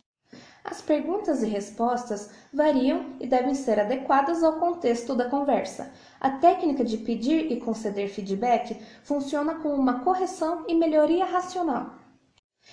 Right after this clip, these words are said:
Ela pode ser feita com o auxílio de outras pessoas e em grupos. Os envolvidos se observam mutuamente e fornecem feedbacks sobre seus comportamentos de comunicação,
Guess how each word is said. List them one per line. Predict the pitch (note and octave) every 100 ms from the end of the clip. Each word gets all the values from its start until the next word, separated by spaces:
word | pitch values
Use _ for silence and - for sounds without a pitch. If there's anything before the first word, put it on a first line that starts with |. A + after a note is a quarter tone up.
| -
Ela | D4+ D#4
pode | D#4+ E4
ser | - C4+
feita | B3+ - C4 C4+ A#3 -
com | C4 B3+
o |
auxílio | B3 A#3+ - E4+ E4+
de | C4+
outras | D#4+ D#4+ F4+ F4
pessoas | F4 E4+ C#4 C4+ D#4 D#4+ - - -
e | C4
em | E4+
grupos. | F4 D#4 - - - - - - _ _ _ - -
Os | - E4+
envolvidos | F4 E4+ D4+ C4+ D#4+ E4 C#4
se | - A3+
observam | A3 C4 - A#3 B3+ B3+
mutuamente | C4+ F4 - D#4+ A3+ G#3+ C4 - - - -
e | E4
fornecem | - D#4+ D#4 D#4 D#4+
feedbacks | - A4+ G4 D#4+ C4+ C4 - - - - -
sobre | - C4 A3+ A#3+
seus | C4 - G#3+ -
comportamentos | - D#4 F4+ F4+ E4 D4 D4
de | E4
comunicação, | D#4+ C#4+ C#4+ C#4 D4+ - G3+ -